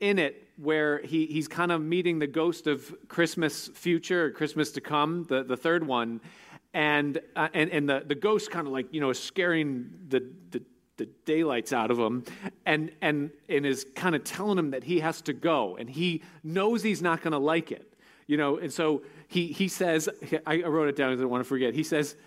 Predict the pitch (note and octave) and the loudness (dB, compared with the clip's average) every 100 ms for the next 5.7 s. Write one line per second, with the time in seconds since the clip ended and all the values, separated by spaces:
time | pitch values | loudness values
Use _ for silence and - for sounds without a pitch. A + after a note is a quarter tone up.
0 | - F3+ E3+ D#3+ - - D3 _ - E3 | -2 0 2 2 0 -18 -20 _ -4 -4
1 | F3 E3+ D#3 - G#3+ A3+ - F#3 D#3 - | 0 0 0 0 0 0 -2 -2 -2 -4
2 | E3+ D3 A#2 - - _ _ _ - E3+ | 0 0 0 -4 -20 _ _ _ -2 2
3 | F3+ F3+ B2+ - - _ _ _ _ D3+ | 4 4 2 -2 -18 _ _ _ _ 0
4 | C#3+ C#3 E3 F3+ E3+ E3 D3+ D3 D#3+ C#3 | 2 0 -2 2 2 2 -2 0 0 0
5 | C#3 D3+ B2+ B2+ C#3 A#2 E2+ | 2 -2 -2 0 2 2 -2